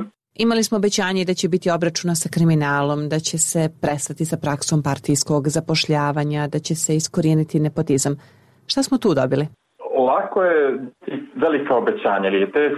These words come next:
Speaker 2: teško ispunjavati. Znači, prakse koje su preuzete od prethodne vlasti su partijsko zapošljavanje, samo kvalisanje rukovodstva, višestruka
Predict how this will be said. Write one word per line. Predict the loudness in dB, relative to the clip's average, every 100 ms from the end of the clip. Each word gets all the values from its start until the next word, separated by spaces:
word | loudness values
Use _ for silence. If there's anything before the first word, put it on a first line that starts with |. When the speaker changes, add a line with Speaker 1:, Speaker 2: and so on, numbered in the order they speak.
| 0
Speaker 2:
teško | -2 0
ispunjavati. | -2 0 2 2 2 0 -4
Znači, | -8 -8 -8 -6
prakse | -4 -4 -2 -4
koje | 0 0 0
su | -4
preuzete | 0 2 2 2 2 0
od | 2
prethodne | 0 0 0 2 2
vlasti | 2 0 -2
su | -4 0 2 2 0 -4 _ _ _
partijsko | -2 -2 -2 -2 2 2
zapošljavanje, | 2 -2 -2 0 0 0 0 -2 -2
samo | -2 -2
kvalisanje | 0 -2 0 0 2 2
rukovodstva, | 2 2 2 0 -2 -2 -2 -2 -6 -20 -20 -20 _ -2
višestruka | 0 0 0 0 0 0